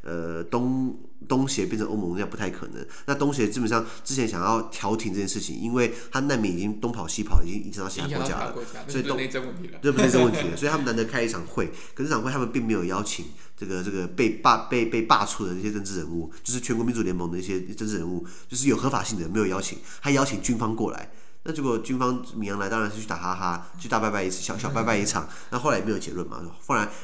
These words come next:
Speaker 1: 缅甸人民还骂东协，“你根本就是没在帮忙，你根本就是在默许军政府的作为，不是吗？”了解。
Speaker 2: 了解。
Speaker 1: 啊，最后就是讲到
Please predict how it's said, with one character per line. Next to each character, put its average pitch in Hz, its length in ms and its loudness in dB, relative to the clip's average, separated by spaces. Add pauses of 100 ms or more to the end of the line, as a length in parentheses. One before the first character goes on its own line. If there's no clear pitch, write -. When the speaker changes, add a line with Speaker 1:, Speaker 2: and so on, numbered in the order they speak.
(100)
Speaker 1:
缅 107 200 0
甸 131 100 2
人 107 100 2
民 101 100 0
还 95 60 -2
骂 101 180 2
东 95 180 -4
协 - 200 -8
，“你 98 60 -8
根 - 20 -10
本 123 120 -4
就 107 80 -4
是 113 60 -4
没 101 80 -2
在 95 80 -4
帮 90 160 -6
忙， 80 200 -6
你 92 40 -8
根 123 80 -6
本 123 80 -2
就 113 60 0
是 117 100 -2
在 110 160 0
默 123 220 2
许 - 160 6 (260)
军 117 140 -2
政 110 80 4
府 101 100 -6
的 85 120 -8
作 98 220 0
为， 73 100 -2
不 - 120 -8
是 - 180 0
吗？” 60 120 -8 (480)
了 120 80 -8
解。 - 140 -10
Speaker 2:
了 127 120 -8
解。 - 200 -8 (100)
Speaker 1:
啊， 87 180 -6
最 143 100 -2
后 139 80 4
就 135 120 0
是 123 100 -2
讲 98 140 -4
到 113 240 4